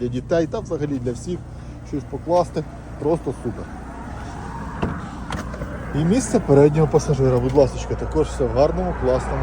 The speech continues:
і збереженому стані. Ручечки, все, ніде нічого не шилось, не перефарбовувалось, нічого йому не робилося.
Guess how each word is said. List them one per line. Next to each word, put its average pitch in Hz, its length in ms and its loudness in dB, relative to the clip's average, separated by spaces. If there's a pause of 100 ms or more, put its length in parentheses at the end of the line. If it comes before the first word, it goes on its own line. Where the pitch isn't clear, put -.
(160)
і 120 200 -2
збереженому 127 580 0
стані. 117 400 -2
Ручечки, 156 500 -2
все, 151 300 4
ніде 135 300 0
нічого 151 440 0
не 135 160 -4
шилось, 180 380 0 (100)
не 139 60 -2
перефарбовувалось, 147 840 0 (100)
нічого 160 340 -2
йому 123 280 -6 (100)
не 151 300 2
робилося. 127 1000 -2